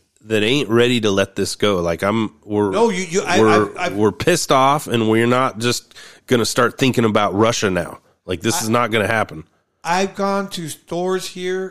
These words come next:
Speaker 2: guys, that I'm the only one, and there could be a hundred people in this store, and I'm the only one without a mask.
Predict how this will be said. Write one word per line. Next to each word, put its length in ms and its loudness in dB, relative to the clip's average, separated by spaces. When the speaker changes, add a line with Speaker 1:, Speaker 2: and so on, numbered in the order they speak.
Speaker 2:
guys, 480 -8
that 240 -4
I'm 340 -4
the 200 -6
only 340 -4
one, 480 -6
and 100 -18
there 80 -8
could 140 -16
be 100 -8
a 100 -4
hundred 500 -6
people 380 -6
in 140 -10
this 180 -12
store, 440 -12
and 420 -6
I'm 220 -8
the 80 -18
only 240 -2
one 280 -2
without 280 -2
a 60 -4
mask. 460 -8